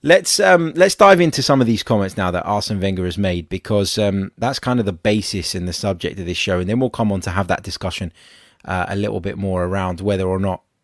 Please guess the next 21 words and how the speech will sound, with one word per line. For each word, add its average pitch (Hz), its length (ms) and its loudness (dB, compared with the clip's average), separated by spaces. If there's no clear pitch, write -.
if 98 160 -4
we 110 160 4
knew 127 340 6
now, 117 480 2
or 95 180 -2
if 107 160 -4
we 120 120 2
knew 131 220 4
then 120 320 4
what 110 140 0
we 107 160 2
know 107 180 2
now, 104 240 2
I 98 40 2
always 113 240 0
get - 140 -2
mixed 104 220 -6
up 82 80 -2
with 87 80 -4
that 87 160 -4
phrase. 90 220 -4